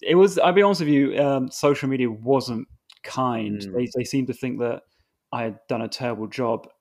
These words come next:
Speaker 1: and I had ruined Holly's life,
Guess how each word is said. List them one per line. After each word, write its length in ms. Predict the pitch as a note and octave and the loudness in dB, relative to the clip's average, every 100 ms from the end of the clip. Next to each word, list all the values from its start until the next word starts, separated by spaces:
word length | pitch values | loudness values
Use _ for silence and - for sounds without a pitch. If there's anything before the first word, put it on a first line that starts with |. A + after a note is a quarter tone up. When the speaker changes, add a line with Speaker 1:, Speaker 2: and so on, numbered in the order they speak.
| _ | _
Speaker 1:
and 440 | A#2 A2+ A2 G#2+ - - _ _ _ _ _ _ _ | -10 -8 -8 -8 -12 -16 _ _ _ _ _ _ _
I 300 | A2+ A2 G#2+ G#2 | -8 -6 -8 -10
had 160 | A#2 G#2+ | -14 -10
ruined 560 | A2 B2 A2+ G#2+ G#2+ B2 | -4 -2 0 -2 -6 -6
Holly's 380 | B2+ G#2+ G#2+ A2+ | -2 -2 -2 0
life, 400 | A#2 G#2 - | 0 0 -6